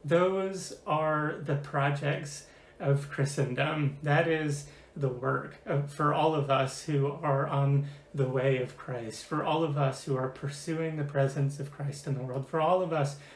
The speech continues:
who claim to be a part of God's kingdom. Those are our core fundamental values. Helping the weak, patience, uh,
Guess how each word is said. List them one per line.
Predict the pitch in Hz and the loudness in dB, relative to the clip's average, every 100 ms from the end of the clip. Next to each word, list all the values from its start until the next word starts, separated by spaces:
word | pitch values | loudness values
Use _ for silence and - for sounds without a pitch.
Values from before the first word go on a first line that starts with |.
| - | -6
who | 156 | -2
claim | 143 160 160 180 | 0 0 -2 -2
to | 175 | -4
be | 151 151 | -2 0
a | |
part | 143 147 143 | 0 2 2
of | 139 | 0
God's | - - - | -4 -6 -8
kingdom. | - 127 120 120 113 - - - | -8 -6 -6 -12 -14 -18 -20 -4
Those | 151 175 196 202 - | 4 6 6 4 0
are | - 160 165 160 | -4 0 0 0
our | 139 143 143 139 | 2 4 4 4
core | - 170 165 175 180 180 | -2 -2 0 0 0 -4
fundamental | - 170 170 170 156 147 147 131 | -4 -2 0 -2 -2 -2 -2 -2
values. | 127 123 120 120 131 - - - - - - - - - - - - | -2 -6 -4 -2 -2 -2 -16 -20 -20 -20 -20 -20 -20 -20 -20 -20 -2
Helping | 160 147 175 170 151 - - - - | -2 2 2 0 -2 -8 -20 -20 -4
the | 160 | 2
weak, | 143 151 175 - - - - - - | 4 2 0 -8 -18 -20 -20 -20 -18
patience, | - 165 156 196 196 - - - - - - - - - - - | -4 -2 -2 -4 -8 -10 -14 -16 -20 -20 -20 -20 -20 -20 -20 -8
uh, | 139 143 | 0 0